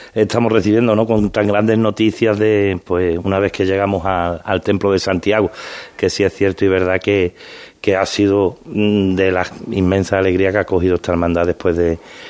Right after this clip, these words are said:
de tres años que, que hemos estado estupendamente en nuestra parroquia en San Ildefonso,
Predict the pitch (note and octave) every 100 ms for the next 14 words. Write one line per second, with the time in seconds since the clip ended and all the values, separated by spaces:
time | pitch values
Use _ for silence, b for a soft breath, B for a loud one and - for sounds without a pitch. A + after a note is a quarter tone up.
0 | B - F#2+ F#2 F#2+ F#2 F2+ F#2+ G2 G2
1 | G2+ - F#2+ F2 E2 E2 E2 E2 E2 F#2+
2 | E2 - B B - E2+ - - E2+ E2+
3 | E2+ E2+ E2 E2 E2 D#2+ D#2 D#2 E2+ D#2+
4 | E2 - E2+ D#2+ D#2+ - E2+ D#2+ F2+